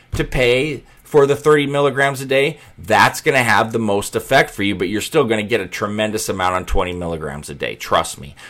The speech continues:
I've done it both ways. They're both tremendous. It's just like S four. If you can get higher on S four and your body allows it, you're gonna get a little more out of it. You can see that, but it's still gonna be extremely effective at the normal fifty milligram dose.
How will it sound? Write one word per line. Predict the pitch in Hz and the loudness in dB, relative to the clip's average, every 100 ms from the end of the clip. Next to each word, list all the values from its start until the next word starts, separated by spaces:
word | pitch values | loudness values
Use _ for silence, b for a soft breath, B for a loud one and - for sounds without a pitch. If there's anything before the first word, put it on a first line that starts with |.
| B | B
I've | - 110 | -8 0
done | 127 | 0
it | 127 | 0
both | 90 113 117 | 2 2 2
ways. | 104 104 101 | 2 2 2
They're | 98 | -2
both | 90 92 95 - | -2 0 -2 -4
tremendous. | 113 101 101 | -6 -4 -4
It's | 127 | -6
just | - - | -6 -2
like | 190 - | -2 0
S | 139 - | -2 -2
four. | - 135 131 123 131 B B | -4 2 4 2 0 B B
If | 107 113 | -6 -4
you | 151 | -8
can | 151 127 | -6 -6
get | 90 131 | 0 0
higher | - 131 139 156 170 | 2 4 6 6 6
on | 160 | 4
S | 160 156 | 0 -2
four | 135 131 | 0 0
and | 131 | 0
your | 107 | 2
body | 113 110 123 | 4 4 4
allows | 107 104 113 | 4 4 2
it, | 90 | -2
you're | 101 | -6
gonna | 117 | -6
get | 104 107 | -2 -2
a | 101 | 0
little | 101 | 0
more | 98 92 92 | 2 4 6
out | 127 | 6
of | 135 85 | 2 -2
it. | 123 - B B | -6 -6 B B
You | 101 | -12
can | - 82 | -10 -8
see | - - 151 | -4 -2 0
that, | 147 98 - | 4 4 4
but | - | 0
it's | - - | -2 -2
still | 160 143 | 2 2
gonna | 123 | 2
be | 113 | 0
extremely | 98 - 120 110 95 | -4 -4 -4 -2 -4
effective | - 101 - 95 | -2 -4 -4 -6
at | 92 | -6
the | 92 | -6
normal | 92 92 92 | -6 -6 -6
fifty | - 90 95 | -10 -10 -8
milligram | 113 175 85 76 65 | -4 -4 -4 -10 -12
dose. | - - | -16 -18